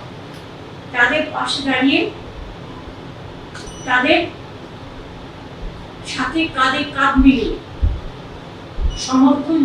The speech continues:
জানিয়ে আমরা তাদের সহসাথী হিসেবে আমরা আমাদের দায়বদ্ধতা, আমাদের দায়িত্ব as a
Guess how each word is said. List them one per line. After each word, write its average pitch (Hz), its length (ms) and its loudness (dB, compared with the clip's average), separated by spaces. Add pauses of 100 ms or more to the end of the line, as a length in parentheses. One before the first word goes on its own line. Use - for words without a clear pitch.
জানিয়ে 262 360 6 (1500)
আমরা 262 280 10
তাদের 269 220 -2 (100)
সহসাথী 277 680 2 (100)
হিসেবে 170 320 -2 (2750)
আমরা 269 280 6
আমাদের 262 260 2 (100)
দায়বদ্ধতা, 262 640 0 (1600)
আমাদের 254 280 4 (120)
দায়িত্ব 254 360 0 (1900)
as 254 180 2
a - 20 0